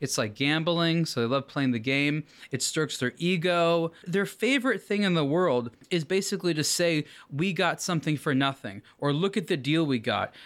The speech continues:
And, and when you have something that goes viral, or you have people, like, you know, standing outside in line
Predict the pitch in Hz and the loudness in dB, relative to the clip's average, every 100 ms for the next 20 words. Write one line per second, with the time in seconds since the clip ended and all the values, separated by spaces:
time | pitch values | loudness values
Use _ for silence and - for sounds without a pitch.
0 | - 160 175 - 170 180 202 185 214 - | -4 -2 -2 -2 0 2 2 2 0 0
1 | 214 160 165 143 123 131 143 170 202 190 | -2 0 0 0 2 2 2 0 0 -2
2 | - - 147 147 165 156 202 165 180 151 | -8 -2 -2 0 -2 -2 -8 -2 0 2
3 | 139 131 - - - 143 123 - - 160 | 0 -2 -12 -20 -4 -2 0 -2 0 0
4 | 165 170 147 123 - 147 143 147 139 127 | 2 2 0 -2 -2 0 2 2 2 2
5 | 123 127 135 147 | 2 2 2 -2